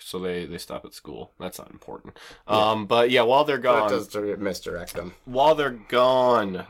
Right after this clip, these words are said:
Speaker 1: the, um, the dinosaur skeleton breaks into the, uh, junkyard and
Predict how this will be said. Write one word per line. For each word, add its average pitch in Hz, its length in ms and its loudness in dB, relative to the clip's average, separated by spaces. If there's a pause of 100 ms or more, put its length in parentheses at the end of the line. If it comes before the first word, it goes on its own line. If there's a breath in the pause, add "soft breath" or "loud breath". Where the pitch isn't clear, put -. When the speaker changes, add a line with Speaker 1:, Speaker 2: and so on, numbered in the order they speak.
Speaker 1:
the, 101 460 -2
um, 87 540 -2 (760)
the 101 100 -4
dinosaur 95 440 0
skeleton 92 540 -4
breaks 98 300 0
into 98 360 -6
the, 95 480 -4
uh, 90 200 2
junkyard 98 640 -4 (760 loud breath)
and 120 600 2